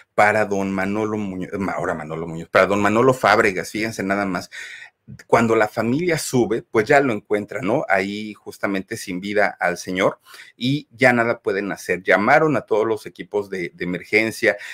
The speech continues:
quisieron ellos ayudarlo, pero pues no, ya nada se pudo hacer. Él tenía setenta y cinco años y lo llevaron a velar a la, a una de las agencias Galloso. Después de ahí, fíjense que cuando sale de Galloso, lo llevan al Teatro San Rafael,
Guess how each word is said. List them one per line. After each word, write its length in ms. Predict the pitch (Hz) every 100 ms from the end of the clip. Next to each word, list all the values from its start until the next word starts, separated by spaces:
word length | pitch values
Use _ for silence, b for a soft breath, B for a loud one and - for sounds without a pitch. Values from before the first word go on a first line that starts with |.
| B
quisieron 640 | - 123 - 143 131 131 120
ellos 260 | 110 113
ayudarlo, 640 | 104 90 98 104 107 117 117
pero 220 | 123 120
pues 120 | 151
no, 220 | 147 101
ya 160 | 95 101
nada 240 | 104 101
se 160 | 101 101
pudo 220 | - 98
hacer. 340 | 95 - 101 -
Él 120 | 120
tenía 260 | 120 135 127
setenta 520 | - 135 90 87 98
y 80 | 82
cinco 420 | - 127 123 123
años 340 | 104 113 139 - B B
y 300 | - 151 165
lo 140 | - 107
llevaron 420 | 104 104 107 120
a 40 |
velar 300 | 104 95 90
a 40 | 101
la, 100 | 98
a 180 | - 98
una 160 | 110
de 60 | 110
las 180 | 92 92
agencias 480 | - 101 - 107
Galloso. 520 | 98 104 120 170 - - _ _ B B B
Después 720 | 98 143 139 _ 196 240 226
de 80 |
ahí, 320 | 226 - 131 -
fíjense 380 | - 147 165 180
que 120 | -
cuando 300 | - 92 87
sale 340 | - 123 139
de 120 | 143
Galloso, 560 | 139 143 135 104 - 90 B B B
lo 180 | 107 113
llevan 380 | 120 123 135 127
al 160 | 101
Teatro 320 | - 101 - 104
San 240 | 98 98
Rafael, 600 | 98 101 107 127 165 -